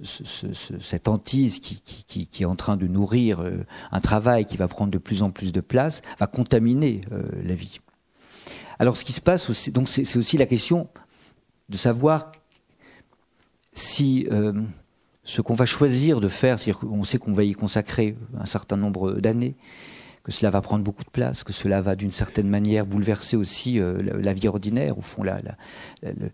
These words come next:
le travail de création bouleverse fondamentalement la vie ordinaire, si, euh, au fond, euh, on a suffisamment de raisons de le faire.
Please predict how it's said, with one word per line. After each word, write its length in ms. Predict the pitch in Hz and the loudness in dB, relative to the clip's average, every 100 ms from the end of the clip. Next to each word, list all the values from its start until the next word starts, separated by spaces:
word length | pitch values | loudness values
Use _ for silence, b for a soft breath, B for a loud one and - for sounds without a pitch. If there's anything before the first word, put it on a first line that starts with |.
| B | B
le 80 | - | -8
travail 280 | - 107 110 | 0 2 2
de 80 | 104 | 2
création 340 | 104 101 - | 0 0 0
bouleverse 540 | 98 107 104 123 123 - | 2 2 2 2 0 -2
fondamentalement 640 | 101 92 95 - 101 110 | -2 0 -2 -2 0 0
la 100 | 98 | -2
vie 120 | 90 | -2
ordinaire, 500 | 95 90 92 110 143 143 B B B | -2 -2 -2 0 0 -4 B B B
si, 380 | - - 135 123 | -14 -6 0 2
euh, 220 | 98 95 92 B B B | 4 2 -2 B B B
au 80 | 98 | -6
fond, 420 | 90 - 143 110 | -4 0 2 2
euh, 60 | 92 | 2
on 120 | 92 | 2
a 80 | 101 | 2
suffisamment 540 | - 110 107 113 117 | 0 -4 2 4 4
de 80 | 104 | 2
raisons 440 | 98 117 110 120 104 | 4 2 2 0 -2
de 80 | |
le 60 | 95 | -4
faire. 500 | - 50 - - - | -8 -8 -8 -10 -16